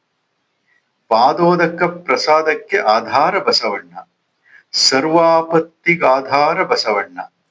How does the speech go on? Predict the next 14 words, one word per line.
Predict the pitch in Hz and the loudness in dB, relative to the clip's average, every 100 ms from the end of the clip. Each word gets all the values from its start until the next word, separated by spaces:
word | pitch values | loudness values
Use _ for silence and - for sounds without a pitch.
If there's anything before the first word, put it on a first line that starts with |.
| _ _ _ | _ _ _
ಸ್ವರ್ಗ | - 127 131 - 160 | -4 -2 -2 -2 -2
ಮರ್ತ್ಯ | 180 180 113 - - - 165 180 - | 0 -2 0 -2 -2 -2 0 -2 0
ಪಾತಾಳಕ್ಕೆ | 107 117 - 160 190 165 - - 139 135 165 - | 0 0 0 0 0 -4 -8 -2 0 0 -4 -6
ಬಸವಣ್ಣನ | - - 165 156 135 113 113 165 - | -4 -2 -2 -2 -2 -2 -4 -6 -4
ಚೈತನ್ಯವಲ್ಲದೆ | 120 143 - 143 139 139 123 107 110 107 110 | -4 -4 -4 -4 -2 0 0 0 -2 -4 -4
ಇಲ್ಲ. | - - - - _ _ _ _ _ _ - - _ - | -8 -10 -8 -8 _ _ _ _ _ _ -20 -20 _ -2
ಆ | 98 120 | 2 2
ಬಸವಣ್ಣನ | 120 110 - 139 160 175 170 | 0 -2 0 0 0 -2 -2
ಶ್ರೀಪಾದಕ್ಕೆ | - - 120 127 120 107 98 - - | -4 -6 -8 -4 -2 0 -4 -8 -8
ನಮೋ | 117 95 104 135 196 | -4 -4 -2 0 0
ನಮೋ | 143 110 104 110 _ _ - | -2 -2 -2 -4 _ _ -10
ಎನ್ನುತ್ತಿರ್ತೇನ | 101 123 123 95 90 - 98 131 - _ _ | -6 -6 -8 -10 -10 -10 -8 -8 -10 _ _
ಅಂಬಿಗರ | 101 104 101 90 - - | -12 -6 -6 -4 -6 -8
ಚೌಡಯ್ಯ." | - 95 92 - - 87 | -8 -8 -8 -10 -18 -4